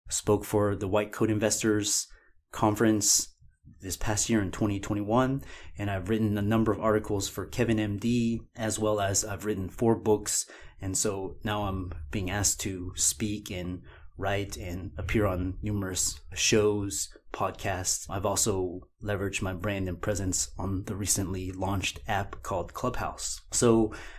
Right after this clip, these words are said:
this mission serves a much larger needed audience and niche, and it's able to make a much larger and greater impact than just being a surgeon and doing your day-to-day surgeries. The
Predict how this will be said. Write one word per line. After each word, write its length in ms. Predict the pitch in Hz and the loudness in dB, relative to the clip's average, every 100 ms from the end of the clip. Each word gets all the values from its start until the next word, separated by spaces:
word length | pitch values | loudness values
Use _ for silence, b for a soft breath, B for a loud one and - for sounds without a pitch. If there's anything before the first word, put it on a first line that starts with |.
| B | B
this 160 | 127 - | 2 6
mission 380 | 123 - 120 113 | 6 6 6 6
serves 360 | - 120 110 | 6 4 4
a 60 | 107 | 2
much 500 | 104 117 - - - - - - | 2 0 -2 -4 -8 -16 -18 -4
larger 440 | 113 113 113 117 | 4 6 6 4
needed 480 | 107 107 110 110 104 - | 2 2 2 2 0 -2
audience 440 | 104 117 110 104 | 2 4 4 2
and 160 | 92 98 | -2 -2
niche, 400 | 127 147 - - B B B | 0 0 -4 -8 B B B
and 100 | 101 | -4
it's 140 | 98 | -2
able 220 | 120 110 | 0 0
to 120 | 107 110 | 0 -2
make 240 | 101 101 | -2 -4
a 80 | 95 | -6
much 480 | 95 104 107 - - | -4 -2 -2 -4 -4
larger 580 | 101 107 104 107 98 - b b - | 2 2 4 2 0 -4 b b -6
and 140 | 92 | -2
greater 240 | 110 101 | 0 0
impact 480 | 101 104 95 104 - | -2 -2 0 -2 -2
than 180 | 95 90 | -6 -4
just 380 | 92 92 - - - | -4 -2 -2 -4 -4
being 180 | 107 95 | -2 0
a 60 | 85 | 0
surgeon 500 | - 95 95 101 95 | 2 2 0 -2 -2
and 260 | 95 92 - - | -4 -4 -6 -6
doing 220 | 107 101 95 | -4 -2 -2
your 120 | 90 | -4
day-to-day 600 | 92 95 85 87 101 - - | -4 -4 -2 -2 -4 -6 -6
surgeries. 640 | - 135 - - - - - - - - - - | 2 2 2 -6 -6 -6 -6 -8 -8 -10 -10 -10
The 120 | 110 | -10